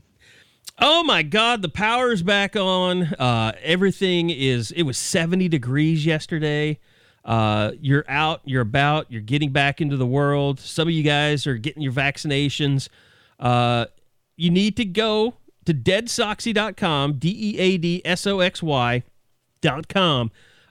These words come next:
uh, and get yourself, treat yourself to some new socks, uh, because you're getting back out there in the world. And especially, uh, with the temperatures no longer freezing,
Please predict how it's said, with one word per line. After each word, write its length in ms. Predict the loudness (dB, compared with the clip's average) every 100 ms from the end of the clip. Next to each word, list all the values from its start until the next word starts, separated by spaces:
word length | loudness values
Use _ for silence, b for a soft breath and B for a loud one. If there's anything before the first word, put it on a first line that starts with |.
| -2
uh, 240 | 2 2 0
and 180 | -2 0
get 160 | -2 -4
yourself, 380 | -4 -2 -2
treat 240 | 0 0 0
yourself 380 | 0 0 0 0
to 120 | -4
some 160 | 0
new 140 | 2 2
socks, 580 | 0 0 0 -2 -8 -6
uh, 300 | -2 0 0
because 340 | -2 -2 0 0
you're 60 |
getting 240 | 0 -2 -2
back 200 | -2 0
out 220 | 0 0
there 140 | 0
in 80 | 0
the 80 | 0
world. 420 | 0 0 0 -4 _ _ _ _ _ _ _ _
And 320 | -2 0 2
especially, 800 | 0 -2 0 0 0 0 0 0 b b b -2
uh, 200 | 0 2
with 140 | 0 0
the 80 | 0
temperatures 760 | 0 0 -2 -2 -2 -2 -4 -4
no 220 | 0 2
longer 400 | 2 0 0 -2
freezing, 720 | -2 0 2 2 2 0 -2